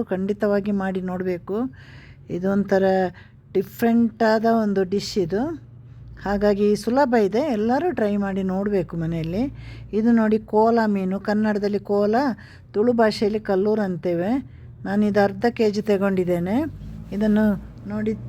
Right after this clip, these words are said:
ತೊಳೆದು ಶುಚಿಯಾಗಿ ಇಟ್ಟಿದ್ದೀನಿ.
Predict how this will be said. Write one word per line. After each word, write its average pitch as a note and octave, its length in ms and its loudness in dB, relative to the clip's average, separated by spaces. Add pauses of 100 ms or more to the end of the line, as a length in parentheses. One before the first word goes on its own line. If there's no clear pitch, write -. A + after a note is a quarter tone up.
(580)
ತೊಳೆದು A3 440 6
ಶುಚಿಯಾಗಿ A3+ 680 0
ಇಟ್ಟಿದ್ದೀನಿ. G3+ 520 -2